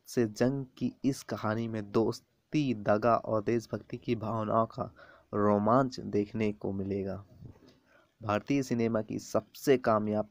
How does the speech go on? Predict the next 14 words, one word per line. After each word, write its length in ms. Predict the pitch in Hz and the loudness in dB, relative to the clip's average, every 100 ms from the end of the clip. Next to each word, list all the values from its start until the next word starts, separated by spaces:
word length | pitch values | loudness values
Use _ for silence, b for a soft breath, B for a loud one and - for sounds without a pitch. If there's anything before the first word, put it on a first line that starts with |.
| - | -2
फ्रेंचाइजी 520 | 113 107 107 101 104 | -2 0 0 0 0
फिल्म 420 | 104 127 127 117 104 | -2 0 0 0 2
बाहुबली 420 | 101 104 107 110 | 4 4 2 0
द 80 | 104 | -4
बिगनिंग 560 | 104 120 113 131 135 - - | -2 -2 0 -2 -4 -6 -2
और 160 | 104 | 0
बाहुबली 420 | 101 101 98 104 104 | 2 0 0 0 -4
द 80 | |
कंक्लूजन 720 | 104 - 113 - 127 127 131 135 b b b b - | -4 -4 -6 0 2 4 2 0 b b b b -8
बनाने 440 | 107 107 107 113 117 | 2 4 6 4 2
के 160 | 113 | 0
बाद 420 | 95 - 101 104 - _ - | 2 6 6 4 -2 _ 0
एसएस 580 | 120 - - 117 - 113 | 0 -2 -4 -2 -2 2
राजामौली 640 | 107 101 107 104 113 113 | 4 4 2 0 0 -2